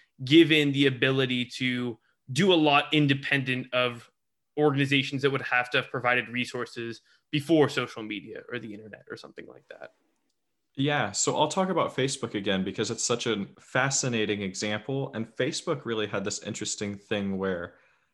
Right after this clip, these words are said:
Speaker 2: their political influence on local and state level campaigns jumped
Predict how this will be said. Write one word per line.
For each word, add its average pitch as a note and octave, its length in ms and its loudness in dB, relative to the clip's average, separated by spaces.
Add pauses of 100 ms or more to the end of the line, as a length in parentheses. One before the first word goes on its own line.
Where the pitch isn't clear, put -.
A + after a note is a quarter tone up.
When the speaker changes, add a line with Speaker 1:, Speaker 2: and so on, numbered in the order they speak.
(160)
Speaker 2:
their G#2 520 0 (100)
political A#2 880 -2 (560)
influence A#2+ 540 -2
on G2 180 0
local G#2 300 -4
and F#2+ 80 -4
state - 240 -4
level G2+ 160 -4
campaigns G2 680 -8 (380)
jumped A#2+ 400 -2